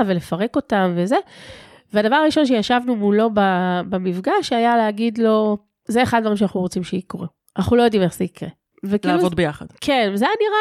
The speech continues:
Speaker 1: לנו כמו משהו שיקרה עוד שנה, שנתיים, זה קרה תוך חודשיים. והוא באמת, ישבנו שם, והוא הסתכל, והוא אמר, "שמע לי כמו אחלה רעיון, מגניב, יאללה, לכו על זה."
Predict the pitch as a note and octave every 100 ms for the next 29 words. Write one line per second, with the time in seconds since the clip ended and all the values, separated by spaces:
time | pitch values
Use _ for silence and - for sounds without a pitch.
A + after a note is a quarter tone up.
0 | A4 D4+ C#4 C4 C#4+ D4+ C#4+ E4 C#4 -
1 | C4 C4+ A3+ A#3+ G#3+ F#3+ F#3+ _ _ _
2 | - - F#3 F#3 G#3+ A#3+ G3 - G3 A3
3 | G#3 F3+ F#3 G#3+ G#3+ G3+ - - F#3+ F3+
4 | F3+ _ _ _ _ _ _ _ _ _
5 | _ _ _ - G3 A3+ A3+ C4 - -
6 | - B3 B3 B3+ G#3+ F#3+ - E3+ E3+ -
7 | G#3 B3+ B3 A#3 - F3 - G3+ A#3 B3+
8 | B3 B3 _ - - A#3+ E4 F4 F4 F#4
9 | - F4 F4 F4+ F#4 A3+ G3+ _ _ _
10 | - G3+ G#3+ G#3 C#4+ - _ _ _ _
11 | A#3 E4 F#4+ B3+ D#4 - G4 F4 A3